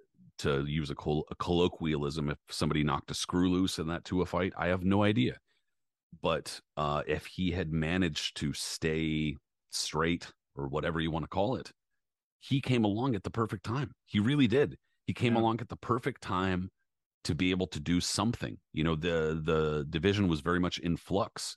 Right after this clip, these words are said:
Speaker 1: at this time. You know, uh, ev-,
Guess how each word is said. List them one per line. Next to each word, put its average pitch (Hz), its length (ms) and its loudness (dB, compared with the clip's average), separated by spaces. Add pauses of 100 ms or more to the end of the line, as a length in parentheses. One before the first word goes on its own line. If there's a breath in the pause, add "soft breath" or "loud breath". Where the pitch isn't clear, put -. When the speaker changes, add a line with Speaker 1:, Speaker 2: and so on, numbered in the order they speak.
Speaker 1:
at 71 100 -4
this 67 180 -6
time. 65 360 -2 (420 soft breath)
You 73 80 0
know, 73 180 2
uh, 65 440 -2 (520)
ev-, 80 180 -2